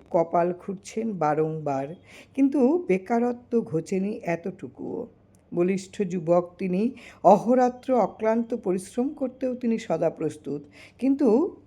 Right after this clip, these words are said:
পথ খুঁজে পাচ্ছেন না। সংসারের যা অবস্থা, তাতে কিছু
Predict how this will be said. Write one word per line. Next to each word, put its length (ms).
পথ 440
খুঁজে 320
পাচ্ছেন 480
না। 300
সংসারের 640
যা 240
অবস্থা, 760
তাতে 260
কিছু 640